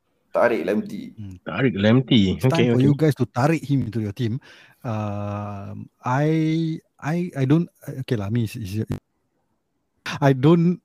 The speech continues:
Speaker 2: you don't see Man U scoring, meh? You, you think, uh, Chelsea will keep a clean sheet?
Speaker 1: I, I think Chelsea will keep a clean sheet.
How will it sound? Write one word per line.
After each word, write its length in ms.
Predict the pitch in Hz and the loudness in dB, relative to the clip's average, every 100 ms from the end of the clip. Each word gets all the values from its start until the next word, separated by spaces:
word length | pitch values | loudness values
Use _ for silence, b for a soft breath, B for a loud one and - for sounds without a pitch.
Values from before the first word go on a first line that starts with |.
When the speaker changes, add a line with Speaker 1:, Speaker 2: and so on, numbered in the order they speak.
| _ | _
Speaker 2:
you 140 | 156 156 | 0 4
don't 240 | 277 320 | 4 2
see 480 | - 233 226 220 190 - 180 | 0 4 4 2 -2 -6 2
Man 180 | 170 | 4
U 80 | 196 | 4
scoring, 300 | - 196 233 | 4 4 4
meh? 120 | 269 262 _ - | 2 0 _ -6
You, 140 | 165 | -4
you 200 | 170 165 | 0 0
think, 300 | 165 196 190 | 0 -4 -4
uh, 460 | 160 147 143 139 147 - _ | -2 -2 -2 -4 -8 -12 _
Chelsea 240 | - 156 175 | -6 -4 -2
will 120 | 147 | -2
keep 160 | - 135 | -4 -10
a 40 | |
clean 160 | - 151 | -6 -4
sheet? 160 | 190 - _ _ _ _ _ _ _ _ _ _ _ _ _ _ _ _ _ _ _ 123 | -6 -8 _ _ _ _ _ _ _ _ _ _ _ _ _ _ _ _ _ _ _ 0
Speaker 1:
I, 380 | 113 110 98 104 | 2 2 0 -2
I 20 | |
think 220 | 117 131 | -2 -4
Chelsea 260 | 120 107 117 | -4 -4 -6
will 120 | 101 | -6
keep 180 | - 95 | -8 -12
a 60 | 92 | -12
clean 180 | 87 | -14
sheet. 220 | 95 - | -14 -16